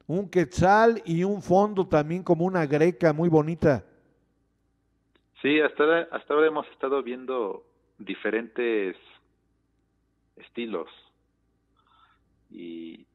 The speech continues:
Speaker 2: y este es uno que hice en, en pintura acrílica, en un bastidor, pues, no muy pequeño, no recuerdo bien las medidas,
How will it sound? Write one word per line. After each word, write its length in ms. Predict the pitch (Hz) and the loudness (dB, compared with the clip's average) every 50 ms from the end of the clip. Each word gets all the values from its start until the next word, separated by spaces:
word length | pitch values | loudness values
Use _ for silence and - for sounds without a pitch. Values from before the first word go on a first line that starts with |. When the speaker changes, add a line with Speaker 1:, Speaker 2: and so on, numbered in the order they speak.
| _ _ | _ _
Speaker 2:
y 140 | - 110 113 | 0 2 2
este 180 | 117 117 - 117 | 2 2 0 -4
es 100 | 110 - | -4 -4
uno 200 | 120 113 113 110 | -6 -6 -6 -4
que 100 | - 117 110 | -4 -4 -4
hice 180 | 110 - 113 | -4 -4 -8
en, 260 | 107 104 104 107 107 107 | -8 -8 -10 -12 -12 -12
en 500 | 104 104 101 101 101 101 101 101 98 - _ | -14 -12 -12 -12 -12 -12 -12 -14 -16 -16 _
pintura 360 | - 104 - - 120 117 113 | -18 -14 -8 -6 -4 -2 -4
acrílica, 580 | 110 - - 127 123 120 117 - - 127 127 127 | -4 -4 -6 -8 -8 -8 -8 -8 -6 -4 -4 -4
en 160 | 113 92 92 | -6 -8 -10
un 320 | 95 92 92 92 90 87 | -14 -14 -14 -16 -14 -12
bastidor, 500 | 85 85 - - - 95 87 95 95 92 90 - - _ _ _ _ _ _ | -10 -12 -12 -12 -14 -10 -6 -4 -4 -6 -6 -10 -20 _ _ _ _ _ _
pues, 140 | - - _ _ _ - - | -20 -20 _ _ _ -20 -20
no 260 | - 92 92 101 104 | -18 -12 -10 -10 -10
muy 180 | 101 98 95 95 | -8 -10 -12 -14
pequeño, 400 | - - 95 - 131 135 139 135 | -14 -16 -8 -6 -6 -6 -6 -4
no 140 | 123 120 113 | -4 -4 -4
recuerdo 340 | 107 107 - 120 117 107 107 | -4 -4 -4 -4 -4 -4 -4
bien 140 | 107 110 104 | -6 -6 -8
las 140 | 98 - - | -10 -14 -14
medidas, 280 | 104 113 135 147 143 | -12 -8 -6 -6 -6